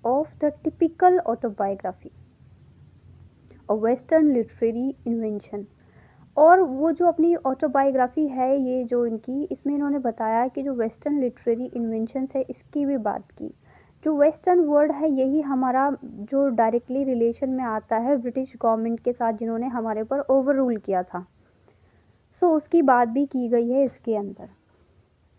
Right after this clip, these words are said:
ये वीडियो हो सकता है थोड़ी सी लेंथी हो जाए, but मैं इसके सारे ही जो important topics हैं, जो इसके important points हैं, उसको cover करूँगी।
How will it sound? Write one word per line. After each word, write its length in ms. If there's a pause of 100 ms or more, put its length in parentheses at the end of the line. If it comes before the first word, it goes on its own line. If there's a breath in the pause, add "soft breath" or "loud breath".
(1400 soft breath)
ये 100
वीडियो 340
हो 180
सकता 320
है 140
थोड़ी 260
सी 160
लेंथी 340
हो 200
जाए, 300
but 200 (100)
मैं 100
इसके 280
सारे 360
ही 120
जो 120
important 500
topics 440
हैं, 180
जो 120
इसके 220
important 460
points 380
हैं, 60
उसको 240
cover 320
करूँगी। 500